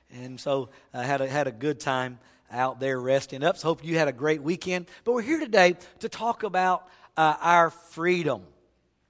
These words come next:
Uh, aren't you glad you live in America? You're glad we're free. You know, we just celebrated, uh, this weekend the anniversary of the signing of the Declaration of Independence. July fourth,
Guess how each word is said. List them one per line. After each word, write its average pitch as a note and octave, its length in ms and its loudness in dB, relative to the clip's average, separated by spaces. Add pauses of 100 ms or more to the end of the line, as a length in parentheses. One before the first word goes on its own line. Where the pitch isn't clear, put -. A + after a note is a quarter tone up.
(140)
Uh, C3 100 -4
aren't C#4 260 6
you C#4 60 -2
glad A3+ 400 12
you F#3+ 140 2
live G3+ 360 6 (200)
in F#3+ 100 2
America? F3 580 6 (1700)
You're C3 100 -20
glad F#3 300 8
we're F3+ 140 -2
free. F#3+ 420 0
You E3 100 -2
know, F3 60 0
we F#3 160 2
just G3+ 240 2
celebrated, E3 760 6 (260)
uh, D#3 160 6
this F#3 200 0
weekend F#3+ 420 2
the D#3+ 180 8 (200)
anniversary F#3+ 1040 6 (180)
of F3+ 180 8
the D#3 80 -4
signing G#3+ 500 8
of E3+ 40 0
the E3 80 2
Declaration F#3 880 4 (220)
of E3 180 2
Independence. E3 600 0
July D4 420 12
fourth, F3 380 4